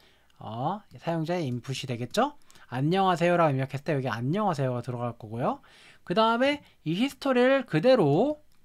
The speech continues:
그 챗지피티 에이피아이에 넘겨줍니다. 챗 컴플리션 크리에이트. 요거는 간단하죠. 그러면은 챗지피티의 응답이 여기에 저장이 될 텐데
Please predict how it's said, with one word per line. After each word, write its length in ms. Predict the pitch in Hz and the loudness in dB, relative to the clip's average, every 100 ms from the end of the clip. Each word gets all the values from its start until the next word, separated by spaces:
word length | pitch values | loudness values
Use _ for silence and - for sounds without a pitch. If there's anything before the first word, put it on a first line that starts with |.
| - - - | -20 -20 -8
그 160 | 131 | -4
챗지피티 680 | 135 247 277 254 233 - 247 | -2 -2 -2 -4 -6 -2 0
에이피아이에 500 | 190 147 160 190 156 | 2 2 0 0 0
넘겨줍니다. 640 | 120 127 180 127 107 98 - - | 0 0 0 -2 -8 -12 -18 -20
챗 140 | - | -18
컴플리션 500 | - 175 156 151 214 | -10 -6 -4 -4 -6
크리에이트. 440 | - 202 - 117 98 _ _ - | -4 -6 -6 -10 -12 _ _ -8
요거는 340 | 131 160 214 | -4 -4 -6
간단하죠. 600 | - 131 175 139 180 269 - - - - - | -8 -4 -2 -2 -2 -4 -10 -20 -20 -20 -4
그러면은 680 | 190 240 240 240 247 247 240 - _ | 0 2 2 2 2 0 -4 -16 _
챗지피티의 720 | - 254 269 247 - 240 208 | -8 -4 -4 -6 -4 2 2
응답이 720 | 143 165 220 156 165 247 240 | 4 4 4 4 2 2 -2
여기에 360 | 127 117 151 160 | -4 -4 -2 0
저장이 420 | 135 131 151 147 | 0 0 0 0
될 160 | 123 123 | -4 -4
텐데 480 | 165 160 214 113 | -4 0 0 -2